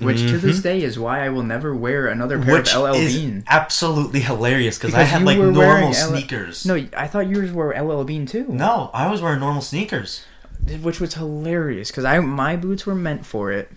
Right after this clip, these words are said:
Speaker 1: and he's just wearing normal sneakers. But that's
Speaker 2: And I
Speaker 1: to this
Speaker 2: was
Speaker 1: day.
Speaker 2: fine. I was not slipping at all, just going around, and I just had to keep catching you 'cause your
Speaker 1: To this
Speaker 2: L L
Speaker 1: day.
Speaker 2: Beans just kept sliding out from underneath your ass.
Speaker 1: Till this day, I will not wear L L Beans because of that,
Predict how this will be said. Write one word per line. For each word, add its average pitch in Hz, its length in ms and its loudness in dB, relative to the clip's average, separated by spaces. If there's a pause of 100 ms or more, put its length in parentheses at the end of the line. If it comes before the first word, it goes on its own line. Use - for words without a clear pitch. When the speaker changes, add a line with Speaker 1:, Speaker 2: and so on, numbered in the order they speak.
(160)
Speaker 1:
and 113 120 -6
he's 151 200 0
just 151 140 -2
wearing 147 220 2
normal 143 280 -2
sneakers. 127 440 -8
But 110 140 -10
that's 139 240 2
Speaker 2:
And - 20 0
I 143 120 6
Speaker 1:
to 160 40 6
this 165 60 4
Speaker 2:
was 139 140 2
Speaker 1:
day. 202 100 0
Speaker 2:
fine. 127 260 2
I 127 160 4
was 127 220 -2
not 120 180 0
slipping 127 640 -2
at 95 160 -4 (160)
all, 135 540 2 (340)
just - 300 -6
going 117 340 0
around, 131 600 -2
and 117 160 -4
I 120 160 -2
just 127 200 -8
had 127 200 -6
to 120 60 -8
keep 131 260 -12
catching 139 480 -8
you 156 160 -4
'cause 117 340 -10
your 135 300 -6 (260)
Speaker 1:
To 147 180 -6
this 151 240 -4
Speaker 2:
L 135 160 0
L 151 220 0
Speaker 1:
day. 190 240 0
Speaker 2:
Beans 127 160 -4
just 123 280 -6
kept - 300 -4 (560)
sliding 135 640 -4
out 143 180 -4
from 131 120 -6
underneath 139 420 -4
your 87 140 -6
ass. 85 320 -8
Speaker 1:
Till 143 160 -6
this 151 220 -8
day, 127 280 -6
I 113 40 -6
will 107 180 -10
not 113 340 -8
wear 120 180 -4
L 110 220 -6
L 107 160 -8
Beans 110 300 -10
because 107 400 -10
of 104 140 -10
that, 92 360 -10